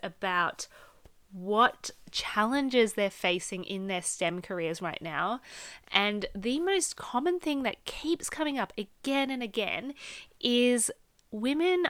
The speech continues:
are feeling like they're stagnating in their roles. So they, you know, they've been through the really exciting part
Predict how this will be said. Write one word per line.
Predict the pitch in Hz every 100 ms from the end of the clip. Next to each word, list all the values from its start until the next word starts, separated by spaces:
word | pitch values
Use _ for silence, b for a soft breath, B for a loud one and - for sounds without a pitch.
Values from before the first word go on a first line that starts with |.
| -
are | 220 220 -
feeling | 220 214 208 202 202
like | 202 185 -
they're | 196
stagnating | 190 - - - 202 208 190 185 180 175 160
in | - 170
their | 165 160
roles. | 160 90 - -
So | 196 170 B B B _ -
they, | 185 180 180 180 180 175 -
you | 190
know, | 165 170
they've | 170 156
been | 240 294 302
through | - - 262 254 240
the | 214
really | 196 233 233 -
exciting | 185 - - 214 214 226 220 214
part | - 196 196 196 196